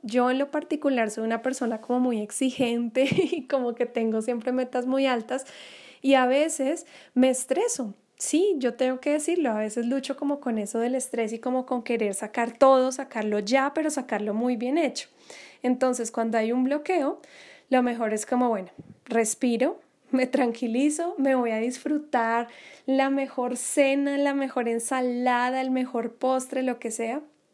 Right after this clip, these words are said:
Y tengo como esa opción de empezar nuevamente,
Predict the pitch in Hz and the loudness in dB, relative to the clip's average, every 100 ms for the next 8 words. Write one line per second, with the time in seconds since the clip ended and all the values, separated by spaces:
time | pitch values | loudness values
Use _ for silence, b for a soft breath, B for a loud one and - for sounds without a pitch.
0 | _ _ _ _ B B B B B B | _ _ _ _ B B B B B B
1 | _ 294 302 339 453 - _ _ - - | _ 4 6 4 -2 -10 _ _ -8 4
2 | 254 240 247 277 277 269 240 233 226 214 | 4 4 0 2 2 0 -2 -2 -4 -4
3 | - 240 240 247 254 262 262 240 233 220 | -2 0 0 -2 0 0 0 0 -4 -4
4 | - 262 254 _ - 254 269 262 240 233 | -6 -8 -8 _ 2 4 6 4 0 -2
5 | 240 208 190 - | -4 -6 -12 -20